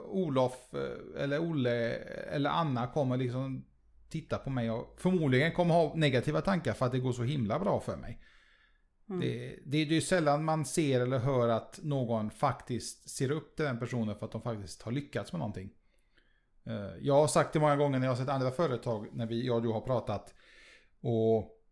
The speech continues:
Speaker 1: det går bra för vissa, så, så har jag varit, alltså, genuint glad för deras skull.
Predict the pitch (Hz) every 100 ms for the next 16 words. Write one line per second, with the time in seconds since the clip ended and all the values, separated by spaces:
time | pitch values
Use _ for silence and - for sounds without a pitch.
0 | _ 139 139 143 139 165 180 180 - 110
1 | - - 139 123 147 127 107 - - -
2 | _ _ - 127 135 135 160 147 127 117
3 | - - 123 117 170 - 156 110 104 101
4 | 92